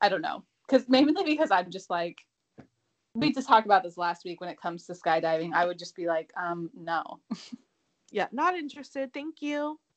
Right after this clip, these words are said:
Speaker 2: <laughs>
Speaker 1: But, yeah, she w-, went for it. I mean, literally, it looked pretty scary.
Speaker 2: I mean, it looked rough 'cause she really did. She, when they landed, you know, you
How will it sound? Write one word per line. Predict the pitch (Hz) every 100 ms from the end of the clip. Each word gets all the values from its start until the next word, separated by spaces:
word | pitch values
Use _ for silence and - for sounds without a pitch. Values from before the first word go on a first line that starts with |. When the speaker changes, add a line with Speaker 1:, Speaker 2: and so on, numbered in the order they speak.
| _
Speaker 2:
<laughs> | - - - 330 - 392 _ _ _
Speaker 1:
But, | 175 202 185 175 175
yeah, | 180 196 _ _ -
she | 196 190 - -
w-, | 170 185 -
went | - 156 175 -
for | 233 165
it. | 156
I | 165
mean, | 165 165 170 _ _ _ _ _ _ _ _ _
literally, | 180 190 202 160
it | 202
looked | 311 -
pretty | - 175 -
scary. | - - - - - _ _ _ _
Speaker 2:
I | 285
mean, | 311 311 285
it | 370 403
looked | 320 302 -
rough | 190 135 202 - 202 _
'cause | - 302
she | 330 302
really | 285 370 285
did. | 254 254 _ - _ -
She, | - 294 233
when | 214 262
they | 247
landed, | 220 240 269 269 196 185 175 180
you | 240 214
know, | 175 165 165 190 _ _ -
you | 196 196 190